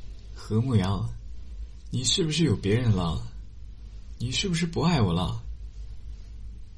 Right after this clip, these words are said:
你答应我的事儿你都记不住了。你说过要每一天都哄我睡觉的。我谈恋爱就是想要一个对我好的人，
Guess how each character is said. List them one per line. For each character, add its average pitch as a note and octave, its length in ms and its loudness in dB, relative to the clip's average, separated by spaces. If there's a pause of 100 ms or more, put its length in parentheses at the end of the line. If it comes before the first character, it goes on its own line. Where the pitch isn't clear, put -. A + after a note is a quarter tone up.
(220)
你 A2+ 100 0
答 C#3+ 180 2
应 D3+ 100 2
我 A#2+ 80 4
的 A2 80 8
事 C3 120 4
儿 D3 80 2
你 A2+ 120 10
都 G#2 120 8
记 A2+ 140 4
不 G2+ 120 4
住 G#2 180 4
了。 - 300 -2 (920)
你 A#2+ 140 -2
说 D#3+ 280 4
过 E3+ 100 4
要 E3+ 100 6
每 G#2 280 4
一 A2+ 60 4
天 D3+ 220 -2
都 D3+ 120 0
哄 B2+ 160 2
我 A#2 60 2
睡 A#2 240 2
觉 A2+ 280 2
的。 - 240 -2 (1900)
我 A#2 120 -2
谈 A2 220 2
恋 B2 180 4
爱 B2 180 -2 (460)
就 A#2+ 160 0
是 A2+ 140 4
想 F2+ 200 2
要 G2 140 2
一 F#2 60 0
个 G2+ 100 -2
对 G#2+ 140 4
我 F#2+ 140 4
好 F2+ 220 0
的 E2+ 100 0
人， F2+ 320 -2